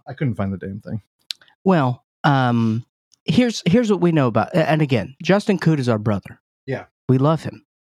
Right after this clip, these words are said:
Speaker 2: And that is why we can speak open and honestly about it.
Speaker 1: <laughs>
Speaker 2: The man will gravitate towards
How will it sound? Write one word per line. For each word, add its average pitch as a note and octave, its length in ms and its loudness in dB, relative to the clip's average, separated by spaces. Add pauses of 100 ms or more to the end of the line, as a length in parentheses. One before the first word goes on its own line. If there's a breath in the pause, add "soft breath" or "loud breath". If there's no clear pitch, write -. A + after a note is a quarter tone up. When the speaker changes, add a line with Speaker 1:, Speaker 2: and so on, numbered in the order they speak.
(120)
Speaker 2:
And A2+ 120 2
that A#2+ 120 2
is B2+ 80 -2
why C3+ 120 2
we C3 140 0
can C#3+ 120 0
speak C3+ 320 0
open C3 220 2
and D#3 160 2
honestly C#3+ 380 2
about A#2 420 0
it. - 160 -2
Speaker 1:
<laughs> - 40 -4 (1200 loud breath)
Speaker 2:
The D3 160 4
man A3+ 800 2 (160)
will D#3+ 220 4
gravitate F#3 1080 2
towards D3+ 440 2